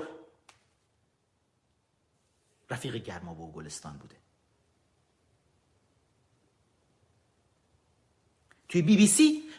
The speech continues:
مسعود بهنود رو گذاشتید، عنایت فانی رو گذاشتید،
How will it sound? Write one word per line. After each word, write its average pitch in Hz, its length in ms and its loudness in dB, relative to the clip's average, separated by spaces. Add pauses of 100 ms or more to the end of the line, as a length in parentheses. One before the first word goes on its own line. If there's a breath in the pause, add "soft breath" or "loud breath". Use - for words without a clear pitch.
مسعود 185 460 2
بهنود 156 360 0
رو 131 120 -8
گذاشتید، 113 520 -10 (3000)
عنایت 139 340 -4
فانی 117 300 -10
رو 113 100 -8
گذاشتید، 95 480 -16